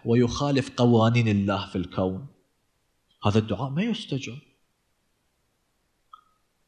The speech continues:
الصغير في البيت يؤذي، فالأم تقول له في حالة عصبية: "عمت عينك" مثلًا، أو "الله يذلك"، أو كذا، "تموت إن شاء الله".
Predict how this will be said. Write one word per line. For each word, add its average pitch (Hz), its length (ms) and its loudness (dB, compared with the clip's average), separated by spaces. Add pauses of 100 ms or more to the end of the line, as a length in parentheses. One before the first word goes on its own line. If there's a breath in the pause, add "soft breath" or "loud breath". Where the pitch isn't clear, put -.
(1500)
الصغير 165 600 6
في - 180 2
البيت 120 580 6
يؤذي، 117 720 4
فالأم 170 380 4
تقول 185 300 4
له 220 220 0 (640)
في 151 120 -6
حالة 156 300 0
عصبية: 185 720 -2
"عمت 185 280 0
عينك" 113 380 -8
مثلًا، 110 560 -6 (1300)
أو 180 140 4
"الله 185 160 6
يذلك"، 127 560 6 (840)
أو 175 100 2
كذا، 165 320 4
"تموت 165 340 4
إن 147 80 2
شاء 127 220 0
الله". 117 400 -4